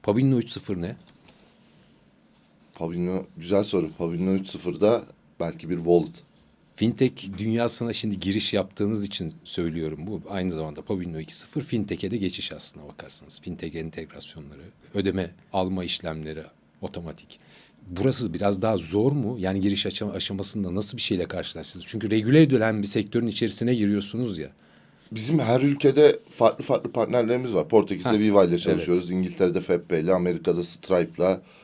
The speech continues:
Speaker 2: Türkiye'de SİPE ile. Dolayısıyla o kısmı partnerlerimiz üzerinden çözdüğümüz için o çok büyük bir sorun yaratmıyor. Aksine iş modelinde bize çok büyük bir kolaylık yaratıyor. Normalde siz bir müşteriye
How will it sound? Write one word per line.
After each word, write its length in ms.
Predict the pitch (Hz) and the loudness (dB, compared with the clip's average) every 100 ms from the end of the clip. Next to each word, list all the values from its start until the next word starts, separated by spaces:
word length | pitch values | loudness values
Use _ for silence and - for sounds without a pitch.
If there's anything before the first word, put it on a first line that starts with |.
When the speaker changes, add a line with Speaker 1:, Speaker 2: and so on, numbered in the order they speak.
| _ | _
Speaker 2:
Türkiye'de 440 | - 87 92 90 90 | -4 -2 2 2 2
SİPE 340 | 104 - 82 | -2 0 0
ile. 200 | 67 73 82 | 0 -2 0
Dolayısıyla 600 | 95 95 104 104 123 120 | 2 2 2 0 2 2
o 120 | 120 | 2
kısmı 340 | - - 139 | -4 -10 -2
partnerlerimiz 680 | 135 101 - 107 110 120 110 | 2 2 2 2 2 2 -2
üzerinden 400 | 110 113 110 117 | 0 2 0 -2
çözdüğümüz 520 | 113 107 101 117 127 | -2 -2 -2 -6 -8
için 200 | 117 131 | -10 -6
o 120 | 123 | -6
çok 240 | 117 117 - | -4 -6 -6
büyük 140 | 113 | -12
bir 60 | - | -4
sorun 240 | 123 120 | -2 0
yaratmıyor. 540 | 110 110 107 - 80 - - | 0 0 -2 -4 -6 0 4
Aksine 520 | 156 - - 78 64 - - _ _ _ _ _ _ - - _ _ | 4 4 0 0 -4 -12 -20 _ _ _ _ _ _ -20 -20 _ _
iş 240 | 156 170 | -2 0
modelinde 520 | 175 156 120 123 160 170 | 4 6 4 4 2 2
bize 140 | 151 | 0
çok 260 | 156 160 139 | -2 -4 -4
büyük 140 | 139 | -8
bir 80 | 147 | 2
kolaylık 440 | 120 110 107 104 | 6 8 6 4
yaratıyor. 400 | 85 71 71 65 87 | 2 2 -2 -4 4
Normalde 720 | 104 110 120 120 123 127 - - | 6 8 8 8 6 6 2 -6
siz 500 | - - 117 110 - - | -10 -2 -2 -2 -4 0
bir 160 | 131 | 2
müşteriye 800 | 120 113 - 113 107 107 107 104 | 4 2 4 4 8 8 8 6